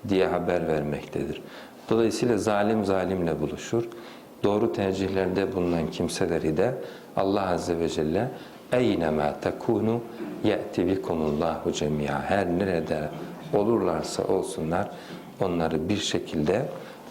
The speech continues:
buluşturur. Bu tercih, dolayısıyla bireyden başlayan bu tercih onun sosyal yaşamına da aksedecek. Cenab-ı Hak Hazreti Resul'e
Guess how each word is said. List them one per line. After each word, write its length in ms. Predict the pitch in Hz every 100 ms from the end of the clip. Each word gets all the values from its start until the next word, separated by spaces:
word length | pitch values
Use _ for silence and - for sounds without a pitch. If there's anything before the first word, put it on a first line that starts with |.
| -
buluşturur. 760 | 101 101 92 - - 82 69 - - - - - - - -
Bu 220 | 131 170
tercih, 500 | 156 123 107 95 95 - - - -
dolayısıyla 680 | 107 104 95 - 104 87 76 90
bireyden 540 | 98 98 95 113 117 101
başlayan 540 | 92 - - 85 104 -
bu 120 | 117 -
tercih 440 | 87 80 80 139 - - - - -
onun 200 | 104 117
sosyal 540 | 127 - 101 - 120 110
yaşamına 580 | 98 - 98 98 104
da 120 | 95 87
aksedecek. 760 | - - 78 76 - - - - - - - -
Cenab-ı 380 | - 98 104 101
Hak 260 | 95 92 -
Hazreti 420 | 95 107 - 98
Resul'e 540 | 92 - 92 92 127